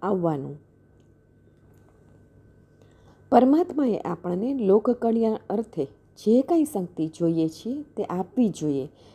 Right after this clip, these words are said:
એમ કેટલાક લોકોને લાગે છે, પણ અમુક એક દેહ મારફત જ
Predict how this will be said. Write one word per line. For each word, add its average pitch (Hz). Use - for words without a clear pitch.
એમ 240
કેટલાક 247
લોકોને 220
લાગે 170
છે, -
પણ 214
અમુક 220
એક 269
દેહ 233
મારફત 247
જ -